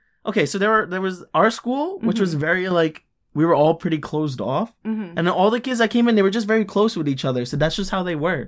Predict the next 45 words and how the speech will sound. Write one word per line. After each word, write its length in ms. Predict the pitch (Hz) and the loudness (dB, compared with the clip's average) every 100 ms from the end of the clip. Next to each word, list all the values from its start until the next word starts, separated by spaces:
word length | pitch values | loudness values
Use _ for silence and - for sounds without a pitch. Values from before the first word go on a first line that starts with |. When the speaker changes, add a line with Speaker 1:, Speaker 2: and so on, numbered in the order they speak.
| - | -10
Speaker 2:
Okay. 300 | 294 180 165 _ _ | -12 -14 -14 _ _
Speaker 1:
But 120 | 160 | -4
I 120 | 156 170 | -2 0
just, 240 | 190 190 | -2 -4
I 160 | 156 165 | -4 -4
just, 260 | 160 175 180 | -4 -8 -4
I 60 | 160 | -4
was 120 | 185 | -4
just 160 | 185 170 | -4 -4
like, 200 | 147 - | -4 -4
"Ooh, 140 | 247 | -6
kiss 240 | 147 240 254 | -2 -4 -2
from 120 | 226 | -8
a 40 | |
girl." 220 | 165 226 208 | -4 0 0
I, 180 | 156 - - | -2 -8 -12
I, 40 | 160 | -8
this 140 | 202 | -8
is, 160 | 214 165 - _ _ _ - _ | -8 -14 -20 _ _ _ -20 _
hey, 340 | 226 220 139 _ | -2 -2 -4 _
that 180 | 170 185 | -6 -4
kiss 220 | 226 233 | -4 -4
you 60 | 170 | -4
gave 180 | 151 139 | -2 -2
me 220 | 131 135 - | -4 -8 -10
really 500 | 143 170 185 180 165 | 0 4 4 2 -2
pumped 380 | - 170 160 147 | 0 -2 -2 -2
me 160 | 143 | 2
up, 220 | 156 135 | 0 0
bro. 260 | 123 135 139 170 165 - - - | -4 -4 0 0 -2 -8 -20 -10
<laughs> 0 | |
Speaker 2:
<laughs> 40 | 240 - 359 370 - - - - 370 _ - - - - _ _ _ _ - - _ _ _ _ - | -10 -6 -8 -8 -8 -10 -10 -16 -16 _ -20 -20 -20 -20 _ _ _ _ -20 -20 _ _ _ _ -8
Speaker 1:
Terrifying 840 | - 175 147 139 127 120 123 190 _ - - _ _ _ | 0 0 0 -2 -4 -4 -8 -10 _ -20 -20 _ _ _
to 100 | - | -4
look 180 | 127 123 | -4 0
back 220 | 120 95 | -2 -2
on 100 | 113 | -2
these 160 | 120 120 | -2 -2
memories. 460 | 113 110 120 123 127 | -2 -2 -4 -4 -4
Thank 180 | 127 | -4
you 80 | 120 | -4
very 240 | 117 120 123 | -4 -4 -4
much. 320 | 127 139 - | -2 -4 -4
Speaker 2:
You're 140 | 208 | -6
welcome. 580 | 202 175 175 165 165 | -4 -6 -8 -18 -18